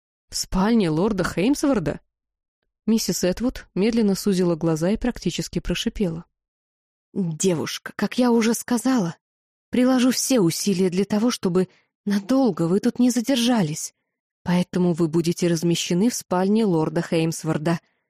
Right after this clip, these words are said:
Вы молоды и привлекательны. Вынужденный спать с вами в одной постели, он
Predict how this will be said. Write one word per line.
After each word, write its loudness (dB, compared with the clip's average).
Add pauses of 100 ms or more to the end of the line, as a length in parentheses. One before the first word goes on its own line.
(340)
Вы 4
молоды 4
и 2
привлекательны. 0 (380)
Вынужденный 2
спать -2
с -10
вами 2
в 0
одной -2
постели, -2
он 0